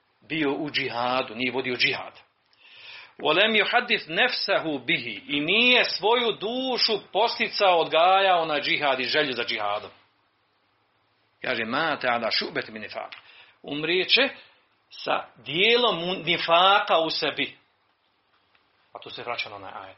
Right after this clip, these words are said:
"Lau aradul huruđe la addu lehu udda". Da su htjeli izaći u džihad, pripremali bi se za njega. Zato se treba duhovno pripremati. Imanski, znanjem.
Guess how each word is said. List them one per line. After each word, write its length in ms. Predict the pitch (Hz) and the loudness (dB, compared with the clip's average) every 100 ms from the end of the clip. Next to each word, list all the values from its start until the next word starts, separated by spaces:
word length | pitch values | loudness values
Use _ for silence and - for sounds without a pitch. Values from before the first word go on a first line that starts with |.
| _ | _
"Lau 220 | 110 110 110 | -12 -10 -4
aradul 580 | 120 113 131 123 117 101 | -4 -2 -4 -6 -8 -14
huruđe 640 | - 104 117 170 160 123 | -16 -14 -10 -10 -8 -8
la 300 | 110 107 101 107 | -6 -6 -4 -4
addu 440 | 147 139 131 113 | -6 -8 -12 -8
lehu 300 | 110 165 175 - | -6 -6 -8 -8
udda". 380 | 147 127 120 - - _ _ _ _ _ _ _ _ _ | -10 -4 -4 -4 -12 _ _ _ _ _ _ _ _ _
Da 100 | - | -16
su 160 | - 104 | -14 -10
htjeli 340 | - 156 131 | -4 -2 -2
izaći 380 | 139 147 135 143 | -4 -6 -6 -6
u 40 | |
džihad, 300 | 135 127 131 - _ _ - | -8 -10 -12 -16 _ _ -20
pripremali 680 | 104 - 104 107 107 101 | -20 -16 -14 -12 -12 -12
bi 80 | 98 | -12
se 160 | - 98 | -14 -14
za 140 | 95 | -18
njega. 340 | 95 - _ _ _ _ _ _ _ _ _ _ _ _ | -20 -20 _ _ _ _ _ _ _ _ _ _ _ _
Zato 260 | 113 120 | -20 -18
se 120 | - | -18
treba 240 | 120 113 104 | -16 -14 -12
duhovno 500 | 104 131 113 98 98 | -12 -14 -14 -16 -18
pripremati. 580 | 107 98 101 98 - _ _ | -20 -18 -20 -20 -20 _ _
Imanski, 800 | 160 147 147 127 95 - - - - _ _ | -12 -8 -6 -6 -10 -12 -12 -16 -20 _ _
znanjem. 560 | - 113 139 151 151 | -12 -2 0 0 -2